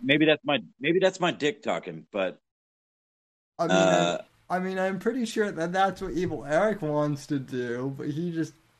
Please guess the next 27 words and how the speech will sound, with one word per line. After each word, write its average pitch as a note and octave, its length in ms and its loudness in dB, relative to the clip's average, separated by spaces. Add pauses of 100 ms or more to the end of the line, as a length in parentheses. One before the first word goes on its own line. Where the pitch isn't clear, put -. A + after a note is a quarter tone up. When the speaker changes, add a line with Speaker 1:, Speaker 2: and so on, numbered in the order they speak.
(220)
Speaker 2:
can't, D3+ 600 -4
so. C#3+ 340 -4
Speaker 1:
I C3 80 4
think C#3+ 240 0 (680)
I, A#2+ 160 2 (120)
I, C#3 300 4
you C3 220 -4
cannot D3 420 -2
convince A#2+ 420 -4
me G2 100 -2
that F#2 180 -2
Evil G#2 200 -2
Eric G2+ 260 0
hasn't G2 280 -4
been F#2 140 -6
doing G2+ 240 -2
that F#2 180 -4
since F#2+ 260 -8
before F#2 680 -2 (460)
it G2+ 160 -4
was, E2+ 320 -4 (100)
like, F2 320 -2 (640)
it's - 360 -10
like F2 180 0
an F2+ 280 -4
internet F#2+ 380 2
norm. E2+ 360 2